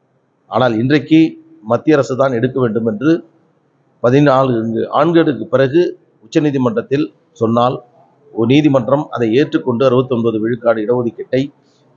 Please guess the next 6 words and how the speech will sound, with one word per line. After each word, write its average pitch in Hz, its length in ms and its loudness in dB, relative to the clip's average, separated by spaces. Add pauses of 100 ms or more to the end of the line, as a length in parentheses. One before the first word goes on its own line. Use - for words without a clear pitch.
உறுதி 170 320 2
செய்யுமா 120 400 0 (180)
என்ற 113 320 -4
கேள்வி 160 380 2
இப்பொழுது 117 420 -2 (120)
எழுந்திருக்கிறது. 120 520 -4